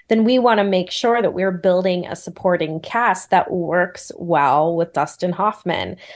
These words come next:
So that might, you know, mean something as easy as,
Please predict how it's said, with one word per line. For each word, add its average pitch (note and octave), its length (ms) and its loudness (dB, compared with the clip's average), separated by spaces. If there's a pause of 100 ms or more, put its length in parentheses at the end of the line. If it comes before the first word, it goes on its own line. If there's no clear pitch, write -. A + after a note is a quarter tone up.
So - 160 -4
that A#3 200 4
might, A3 420 2 (140)
you G#3+ 100 0
know, F#3+ 180 4
mean G3+ 360 0
something G3 440 -2
as F#3 140 0
easy G#3+ 420 -2
as, F3 320 2